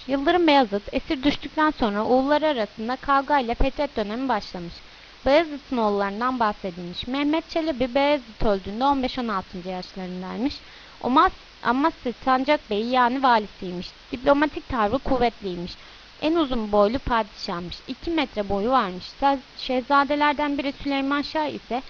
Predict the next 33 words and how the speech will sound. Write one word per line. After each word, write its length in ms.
fevkalade 640
sert 380
bir 60
insanmış. 520
Musa 340
Çelebi 400
ise 220
anne 220
tarafından 540
Mevlana 520
soyuna 380
dayanıyormuş. 600
İyi 200
bir 60
asker 540
fakat 320
diplomasi 520
bilmiyormuş. 540
Yıldırım 400
Beyazıt'ın 520
ölümünün 340
ardından 520
topraklar 600
oğulları 420
arasında 420
paylaşılmış. 760
Daha 200
sonra 320
oğulları 380
arasında 420
kavgalar 500
ortaya 360
çıkmış. 360